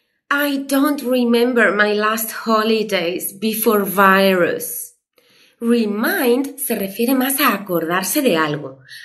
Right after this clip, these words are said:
a no olvidar algo, o a recordar a alguien algo.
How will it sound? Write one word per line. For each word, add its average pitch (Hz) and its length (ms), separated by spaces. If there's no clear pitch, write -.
a 214 160
no 285 480
olvidar 185 800
algo, 151 520
o 214 100
a 208 80
recordar 170 600
a 208 160
alguien 262 640
algo. 170 540